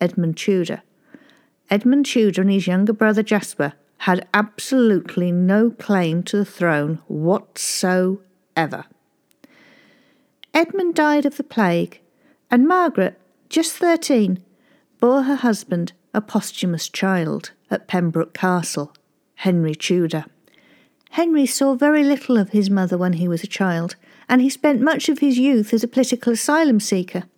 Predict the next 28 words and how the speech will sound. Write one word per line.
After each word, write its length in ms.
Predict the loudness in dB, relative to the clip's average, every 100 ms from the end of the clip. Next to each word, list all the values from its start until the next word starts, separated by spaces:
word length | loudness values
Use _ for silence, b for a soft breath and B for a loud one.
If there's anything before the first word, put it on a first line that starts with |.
| B B B B B -2
But 160 | 0
by 120 | 0
fourteen 460 | 0 0 0 -2 0
eighty-three, 800 | 0 -2 -4 -4 0 0 0 -4 b b b
his 180 | -2 2
mother 280 | 2 2 2
had 160 | 0
begun 380 | -2 0 2 2
plotting 520 | -2 -2 -2 2 0
to 100 | 0
topple 380 | -2 -4 0 2
Richard 340 | 2 0 -6 -10 _ _ -8
the 80 |
third, 520 | -4 0 2 0 -2 -10 b b b b
and 120 | 0 2
by 140 | 2
fourteen 420 | 0 0 2 2
eighty-five, 720 | 2 2 -2 -2 0 2 0 -4 _
Henry 340 | -2 2 4 4
and 80 | 2
his 140 | 2
uncle 320 | 2 2 0
Jasper 340 | 0 0 -2 -8
Tudor 520 | -2 0 2 0 -2 _
were 80 | 0
back 320 | 0 -2 -2
in 80 | 0
England. 480 | 2 2 0 -4